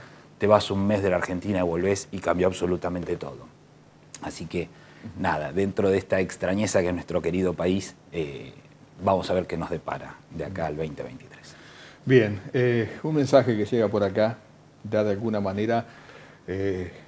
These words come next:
Speaker 2: algo que, ah, muy frecuentemente uno escucha. Dice, "Qué bien que hablan los futuros políticos,
Speaker 1: Mm.
Speaker 2: pero después terminan todos igual". ¿Cuál sería el, el valor diferencial que tiene Acción Tandiliense en este
Speaker 1: Eh,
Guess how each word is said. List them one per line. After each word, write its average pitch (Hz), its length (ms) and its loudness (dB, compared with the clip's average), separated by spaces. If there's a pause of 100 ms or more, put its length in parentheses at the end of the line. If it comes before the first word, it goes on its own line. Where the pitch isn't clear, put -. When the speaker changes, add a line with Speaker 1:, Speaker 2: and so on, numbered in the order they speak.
(180)
Speaker 2:
algo 131 340 2
que, 120 400 2
ah, 87 260 -8
muy 107 180 -4
frecuentemente 101 680 -4
uno 92 100 -4
escucha. 85 460 -8
Dice, 92 280 -6
"Qué 131 140 2
bien 151 220 4
que 135 80 0
hablan 127 240 2
los 104 100 -2
futuros 139 480 6
políticos, 120 680 0
Speaker 1:
Mm. 92 120 0
Speaker 2:
pero 131 180 4
después 117 300 0
terminan 110 420 -2
todos 98 380 0
igual". 82 340 -6 (320)
¿Cuál 135 160 6
sería 135 380 4
el, 95 500 -2
el 90 320 -14
valor 113 260 -2
diferencial 107 560 -2
que 90 120 -6
tiene 95 200 -10
Acción 95 280 -10
Tandiliense 87 600 -10
en 80 60 -12
este - 120 -10
Speaker 1:
Eh, 92 360 0